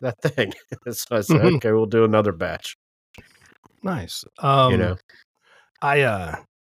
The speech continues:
Speaker 2: you know, you're, you're over four hundred episodes strong now, I believe.
Speaker 1: Yeah.
Speaker 2: Um, and I know my favorite episodes. Um, and it's easy to say episodes, but I, I love mine.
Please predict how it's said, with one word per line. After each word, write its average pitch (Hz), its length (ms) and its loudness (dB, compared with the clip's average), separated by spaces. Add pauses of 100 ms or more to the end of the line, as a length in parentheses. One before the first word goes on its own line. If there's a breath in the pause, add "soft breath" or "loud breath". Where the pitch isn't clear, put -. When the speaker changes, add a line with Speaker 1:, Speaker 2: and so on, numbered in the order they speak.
(500)
Speaker 2:
you 165 100 0
know, 110 280 -4
you're, 127 300 -4
you're 127 300 -4
over 165 200 2
four 170 340 -4
hundred 143 300 -4
episodes 120 440 -2
strong 117 500 0
now, 82 160 -4
I 92 100 -2
believe. 98 480 -6
Speaker 1:
Yeah. 104 140 0 (520 soft breath)
Speaker 2:
Um, 107 580 2 (380)
and 117 520 0 (1000)
I 135 100 0
know 165 200 6
my 135 220 0
favorite 76 320 -8
episodes. - 680 -10 (840 loud breath)
Um, 92 540 0 (600)
and 123 340 2 (140)
it's 147 160 -4
easy 139 180 2
to 107 40 0
say 104 180 0
episodes, 95 420 -6
but 139 100 -6
I, 180 60 0
I 160 240 -2
love 185 240 2
mine. 113 260 -4